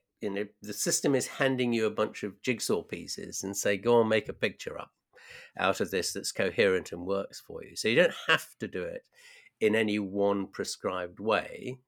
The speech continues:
There might be a way all the bits fit together particularly well, but, you know, this is, the world is complicated, so you can't always get nirvana. Um, and I'm kind of intrigued by the possibility that w-, what you've actually got with something like Islam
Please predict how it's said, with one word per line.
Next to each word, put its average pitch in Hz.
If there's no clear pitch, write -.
There 90
might 110
be 98
a 90
way 92
all 95
the 90
bits 85
fit -
together 92
particularly 85
well, 104
but, 87
you 87
know, 92
this 95
is, 90
the 135
world 117
is 87
complicated, 90
so -
you 95
can't 107
always 90
get -
nirvana. 85
Um, 117
and 123
I'm 127
kind 180
of 160
intrigued 135
by 113
the 107
possibility 113
that 98
w-, 110
what 113
you've 139
actually 107
got 165
with 92
something 90
like 85
Islam 85